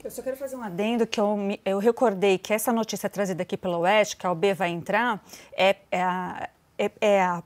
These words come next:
parte política e tá tão bem colocada que quem articulou isso foi o nosso ministro da Justiça e ex-ministro do Supremo, o Lewandowski.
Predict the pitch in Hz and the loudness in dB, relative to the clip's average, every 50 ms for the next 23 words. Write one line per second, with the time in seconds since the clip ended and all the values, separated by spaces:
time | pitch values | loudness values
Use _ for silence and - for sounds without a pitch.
0 | _ - 240 269 311 - - 226 - 240 226 202 226 247 285 - - - 233 196 | _ 2 4 4 2 -2 -8 -6 -2 0 0 2 4 2 2 2 0 0 2 2
1 | 196 - 220 - - - 311 370 370 254 247 240 240 - 214 196 185 - - 233 | 2 0 -2 -2 2 2 4 4 4 4 2 2 0 0 0 0 0 0 0 2
2 | 220 240 254 240 208 208 - 247 233 - 285 269 311 359 302 - - - - - | 2 2 2 2 0 -2 -2 -4 -4 0 2 2 4 4 2 0 -2 -8 -2 0
3 | 220 202 196 185 175 208 262 285 254 - - 240 - - 247 240 262 254 254 247 | 2 2 4 2 2 4 4 2 2 0 -4 -4 -2 2 4 4 4 4 2 0
4 | 254 277 - 339 302 277 262 285 - - 233 262 294 254 294 - - - - 277 | 0 -2 -2 0 0 2 2 0 0 -2 -2 -2 0 -2 -2 -4 -4 -2 -2 -2
5 | 392 - - 330 262 240 240 254 262 294 311 247 262 285 269 240 269 349 311 - | -2 0 0 0 0 2 4 6 6 4 4 4 2 2 4 4 2 2 0 0
6 | 302 254 320 294 - 381 - - 247 247 254 254 254 226 190 - - - - - | -2 -2 -2 -2 -2 -4 -2 2 2 2 4 2 0 -2 -4 -6 -12 -10 -2 0
7 | 240 240 240 226 277 320 339 285 233 220 190 214 - - - | 2 4 4 4 4 4 4 4 2 2 -2 -4 -10 -14 -18